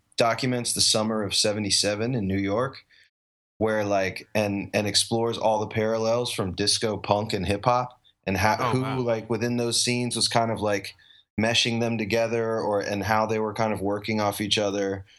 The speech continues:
Speaker 1: in a way. And then also, like, you know, there was, like, the blackouts there that year, and then, like, the Son of Sam was, like, popping off, so it was, like,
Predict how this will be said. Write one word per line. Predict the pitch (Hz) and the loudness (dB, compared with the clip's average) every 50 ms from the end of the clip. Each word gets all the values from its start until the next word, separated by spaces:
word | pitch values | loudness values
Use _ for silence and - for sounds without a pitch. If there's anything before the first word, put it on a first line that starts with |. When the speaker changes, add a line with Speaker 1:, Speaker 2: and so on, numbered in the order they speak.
| _ _ _ _ _ _ _ - | _ _ _ _ _ _ _ -2
Speaker 1:
in | 101 101 | -2 0
a | 98 | 0
way. | 95 98 101 101 101 101 101 101 98 87 | 0 0 0 0 0 0 0 -2 -2 -2
And | - 104 107 110 | -2 0 0 0
then | 110 110 | 2 2
also, | 110 110 107 104 - 117 107 104 | 2 2 2 2 2 0 0 0
like, | 98 98 95 95 - 107 | 0 -2 -2 -2 -2 -2
you | 104 | -2
know, | 98 101 98 | 0 0 0
there | 92 95 92 | -2 -2 -2
was, | 92 90 - | 0 0 0
like, | 92 92 - - | 0 -2 -2 -4
the | 92 | -4
blackouts | 90 104 110 107 101 95 - 107 104 98 98 - - | 0 2 2 2 2 2 2 2 2 2 2 0 -2
there | - 104 101 101 98 98 | -2 0 0 0 0 0
that | 98 98 87 78 | 0 0 0 0
year, | 98 98 92 82 | -2 -2 -2 -2
and | 95 95 | -2 -2
then, | 98 98 | -2 -2
like, | 98 92 90 90 - - | 0 -2 -2 -2 -2 -4
the | 104 95 | -2 2
Son | - - 117 110 104 101 | 2 2 2 2 0 0
of | 92 | 0
Sam | - - 104 101 101 101 101 101 | 0 2 2 2 2 0 0 0
was, | 98 90 | 0 0
like, | 101 95 90 - | 0 -2 -2 0
popping | - 98 92 90 - 98 92 | 2 2 2 2 0 -2 0
off, | 92 95 92 92 92 87 - | 0 2 2 2 2 0 0
so | - - 98 92 80 | 0 0 0 0 0
it | 80 | -2
was, | 87 87 90 | -2 -2 0
like, | 90 85 76 - - - | 0 0 -2 -4 -8 -14